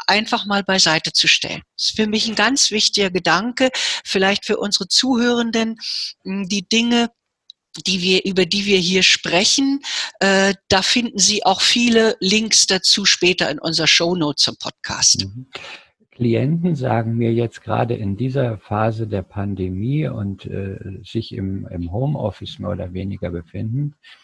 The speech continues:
Speaker 2: dass ihnen auch das soziale Austauschen miteinander im Büro, bei einer Tasse Kaffee im Türpfosten quasi, äh, fehlt, um einfach auch mal zu spinnen.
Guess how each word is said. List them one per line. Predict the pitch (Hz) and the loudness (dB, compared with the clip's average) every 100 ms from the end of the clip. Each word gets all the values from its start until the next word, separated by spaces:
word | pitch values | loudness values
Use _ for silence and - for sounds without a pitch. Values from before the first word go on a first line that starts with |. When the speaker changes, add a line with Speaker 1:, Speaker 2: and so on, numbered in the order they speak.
| - - - - | -20 -20 -20 -10
Speaker 2:
dass | 101 98 - | -8 -8 -10
ihnen | - 123 139 143 | -4 -2 0 -4
auch | - 113 110 92 | -6 -6 -6 -6
das | - 98 - - | -10 -10 -12 -16
soziale | 98 101 - - 98 120 135 131 - | -10 -10 -8 -8 -4 -2 -2 -6 -8
Austauschen | 104 113 - - 98 95 - 101 | -6 -4 -6 -6 0 0 0 -4
miteinander | 95 - 92 92 92 92 87 | -6 -6 -6 -4 -4 -2 -4
im | 98 98 95 | -2 -4 -2
Büro, | 95 107 110 76 _ _ _ _ - - | -2 2 2 2 _ _ _ _ -20 -10
bei | 95 | -6
einer | 101 95 | -4 -6
Tasse | - 95 - | -4 -6 -6
Kaffee | - - 127 - 156 156 - _ | -6 -2 -2 -2 -4 -4 -8 _
im | 113 104 98 87 | -4 -2 -4 -2
Türpfosten | 123 127 - 139 - - 123 | -2 -2 -2 -4 -6 -10 -8
quasi, | - 113 117 113 117 107 _ _ - 123 - - | -2 0 0 0 -2 -2 _ _ -12 -12 -12 -6
äh, | 101 95 98 139 | -2 -2 -4 -8
fehlt, | - 107 107 135 151 147 | -8 -2 0 2 0 -2
um | - 117 - | -4 -4 -4
einfach | - 117 135 120 | -6 -6 -6 -8
auch | - - | -12 -12
mal | 107 107 | -6 -6
zu | - - | -6 -8
spinnen. | - - 147 131 82 76 78 | -8 0 2 4 0 -4 -12